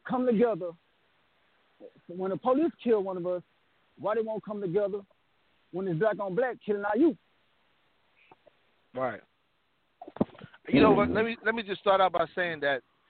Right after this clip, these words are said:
Speaker 2: I, I have to say something to that. There are a lot of organizations in a lot of these hoods that are working feverishly against black on black crime.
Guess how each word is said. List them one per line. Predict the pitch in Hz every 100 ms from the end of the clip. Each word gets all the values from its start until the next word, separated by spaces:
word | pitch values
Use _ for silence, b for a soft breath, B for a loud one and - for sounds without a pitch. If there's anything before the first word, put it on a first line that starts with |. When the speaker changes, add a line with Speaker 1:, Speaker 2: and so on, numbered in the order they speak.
| _ _ _
Speaker 2:
I, | 127 135 160
I |
have | 160 202 _ 190
to | 156 - _ _ _ _ -
say | 170 -
something | 175 156 143 -
to | 165
that. | 127 92 _ _ _ _ -
There | 190 254
are | 208 147
a | 131
lot | 151 208 175
of | 147 _ _ -
organizations | 160 170 170 147 127 151 - - -
in | 123
a | 120
lot | 131 156 156
of |
these | 151 139 143
hoods | 160 123 107 _ _ _ -
that | 135
are | 135
working | 156 170 139 123 - -
feverishly | 208 185 143 127 - 117 113 _ _ _ -
against | 131 147 147 113
black | 131 131 131
on | 113
black | 120 107
crime. | - 110